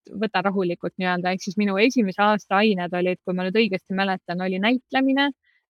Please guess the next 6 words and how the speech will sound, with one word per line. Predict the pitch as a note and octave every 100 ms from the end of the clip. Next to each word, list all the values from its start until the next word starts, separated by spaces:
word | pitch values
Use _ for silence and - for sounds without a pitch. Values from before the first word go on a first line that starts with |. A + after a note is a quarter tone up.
| -
kunst, | A#3 A3+ A3 - - - - _ _ _ _ _ _
graafik-, | A3 G#3+ A3+ - G3 F#3+ _
graafiline | A3 A3+ - F#3+ F#3+ F3+
kunst | G3 - -
või | F3
graafika, | G#3 G#3+ - F3+ - -